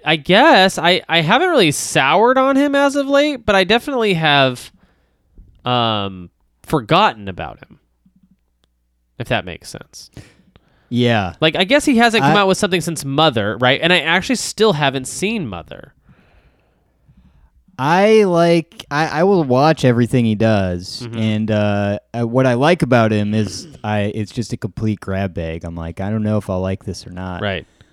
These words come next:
Speaker 2: Um, but if I like it, normally I really like it. I am also like, do you know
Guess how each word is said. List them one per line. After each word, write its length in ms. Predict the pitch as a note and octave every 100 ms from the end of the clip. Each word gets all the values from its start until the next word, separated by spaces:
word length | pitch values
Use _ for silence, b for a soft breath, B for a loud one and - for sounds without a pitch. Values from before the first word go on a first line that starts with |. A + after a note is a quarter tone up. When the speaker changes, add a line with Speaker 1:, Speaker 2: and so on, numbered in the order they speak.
| _
Speaker 2:
Um, 540 | - F#2+ G2 F#2 F2+ F2+
but 100 | B2 A2+
if 120 | G#2+
I 60 | G#2+
like 300 | D3+ C#3 B2
it, 300 | A2 G2 -
normally 360 | D3 D3+ A#2+
I 40 | A2
really 280 | A2+ A2 G#2
like 320 | G2+ G2+ G2+
it. 300 | F#2 F#2 E2+ - b b b b b b b
I 600 | - F3 A3 G#3+ F3 - - -
am 180 | D3 C#3+
also 500 | C#3+ D3 D#3 D3 C#3
like, 440 | B2 A2+ G#2 -
do 100 | D3
you 80 | G#3
know 500 | A3 G#3+ G#3 F#3+